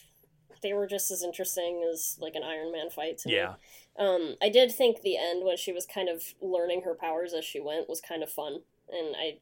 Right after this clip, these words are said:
Speaker 1: that, that's probably more speaking to Brie <laughs> Larson's just ability to kind of convey that through her movements and stuff. But,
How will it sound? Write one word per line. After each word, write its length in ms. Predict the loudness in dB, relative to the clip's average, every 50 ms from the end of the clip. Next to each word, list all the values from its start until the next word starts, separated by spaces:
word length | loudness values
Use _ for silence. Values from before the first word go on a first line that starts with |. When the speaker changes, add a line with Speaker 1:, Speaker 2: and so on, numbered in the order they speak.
| _ -8 -6
Speaker 1:
that, 160 | -6 -4 -4
that's 180 | -4 -6 -6
probably 400 | -6 -6 -6 -6 -4 -4 -6 -4
more 260 | -4 -6 -6 -6 -6 -8
speaking 380 | -8 -10 -12 -10 -8 -8 -10
to 60 | -8 -8
Brie 160 | -8 -8 -6
<laughs> 20 |
Larson's 640 | -6 -4 -2 0 0 0 0 -2 -2 -2 -4 -4 -4 -4
just 260 | -4 -4 -4 -6 -10
ability 440 | -8 -6 -4 -4 -4 -4 -4 -4 -6
to 60 | -6
kind 220 | -6 -6 -6 -6 -6
of 120 | -8 -8
convey 340 | -8 -8 -6 -6 -4 -4 -4
that 260 | -2 -2 -2 -2 -4
through 240 | -4 -6 -6 -6 -6 -8
her 180 | -8 -10 -10 -12 -16 _ -12
movements 480 | -10 -8 -8 -6 -6 -6 -6 -6 -8
and 100 | -10 -10
stuff. 280 | -10 -8 -6 -8 -8 -6 -6
But, 220 | -4 -4 -4 -6